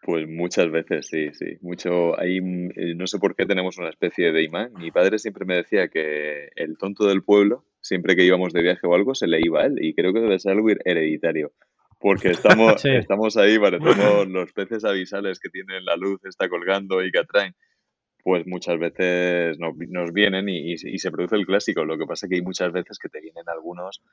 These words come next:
Speaker 1: pues cada uno a hablar de su película, que si los, eh, chemtrails, que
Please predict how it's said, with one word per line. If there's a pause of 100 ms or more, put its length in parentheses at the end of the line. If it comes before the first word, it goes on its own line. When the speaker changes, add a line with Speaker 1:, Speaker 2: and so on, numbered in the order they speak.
(260)
Speaker 1:
pues
cada
uno
a
hablar
de
su
película,
que
si
los, (160)
eh,
chemtrails,
que